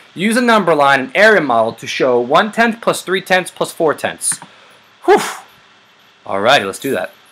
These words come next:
So we're gonna need to fill in this, uh, number line first, so why don't you do that with me if you haven't started already. Uh, zero, then one tenth,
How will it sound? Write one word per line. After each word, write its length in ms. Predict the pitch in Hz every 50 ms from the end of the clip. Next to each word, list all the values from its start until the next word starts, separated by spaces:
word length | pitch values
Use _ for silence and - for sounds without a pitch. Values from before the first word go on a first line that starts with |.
| _ _ _ _ _ _ _ _ _ _ _ _ -
So 180 | - - 143 135
we're 100 | 143 147
gonna 220 | 190 208 226 226
need 240 | 220 214 214 208 -
to 400 | - 196 185 175 170 170 165 - - - _ _ _ _ _ _ _
fill 400 | - - - - 180 175 165 160
in 140 | 160 156 156
this, 300 | 151 139 - - - - -
uh, 220 | 131 127 127 123 123
number 280 | 123 131 131 123 113
line 220 | 107 101 95 92 92
first, 340 | - - 101 101 107 - -
so 100 | 117 117
why 100 | 123 139
don't 160 | 151 - -
you 60 | 147
do 140 | 131 131 131
that 180 | 127 127 -
with 200 | 113 113 101 -
me 240 | 107 101 101 104 110 -
if 180 | 107 95 -
you 60 | 110
haven't 220 | 104 110 101 101 -
started 260 | - 117 107 104 101
already. 360 | 95 95 98 90 90 90 - _ _ _ _ _ _ _ _ _ _ _ _ _ -
Uh, 300 | 113 113 110 110 113 107
zero, 680 | 104 - 147 170 175 170 170 165 165 165 165 170 170
then 200 | 151 131 113 113
one 180 | 117 127 143 143
tenth, 720 | 135 - 160 156 151 151 151 151 147 143 - - - -